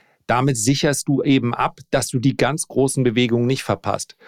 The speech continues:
Und was man ja wiederum messen kann und was auch ein bisschen aussagekräftiger ist, ich glaube, Sebastian hatte es auch schon mal mitgebracht, ich glaube, es waren auf einem Zeitraum von fünfzehn Jahren, waren es dreizehn oder vierzehn Tage, die du nicht verpassen darfst. Ansonsten hättest du deine Rendite halbiert.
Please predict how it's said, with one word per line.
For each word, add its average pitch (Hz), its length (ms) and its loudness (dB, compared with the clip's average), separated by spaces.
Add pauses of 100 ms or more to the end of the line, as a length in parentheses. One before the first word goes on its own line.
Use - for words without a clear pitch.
(320)
Und 117 180 2
was 156 220 0
man 180 200 2
ja 135 180 2
wiederum 113 440 2
messen 180 440 0
kann 185 280 0
und 131 200 -2
was 120 160 0
auch 113 160 -2
ein 117 100 -2
bisschen 131 440 -2
aussagekräftiger 143 920 0
ist, 139 140 -4
ich - 80 -12
glaube, 120 180 2
Sebastian 117 500 0
hatte 117 200 -2
es 104 120 -4
auch 127 160 0
schon 139 200 -2
mal 127 80 2
mitgebracht, 127 640 -2 (720)
ich - 140 -6
glaube, 135 340 2
es 131 140 -4
waren 139 160 0
auf 139 160 -2
einem 123 120 0
Zeitraum 139 600 0
von 117 220 -2
fünfzehn 139 560 -2
Jahren, 127 400 0
waren 123 160 0
es 110 100 -6
dreizehn 143 480 -2
oder 131 180 0
vierzehn 139 440 0
Tage, 139 340 -2
die 127 140 -2
du 123 100 2
nicht 123 160 -4
verpassen 127 500 -2
darfst. 107 360 0
Ansonsten 123 420 -2
hättest 135 260 -2
du 143 40 -10
deine 123 260 0
Rendite 120 580 0
halbiert. 123 680 0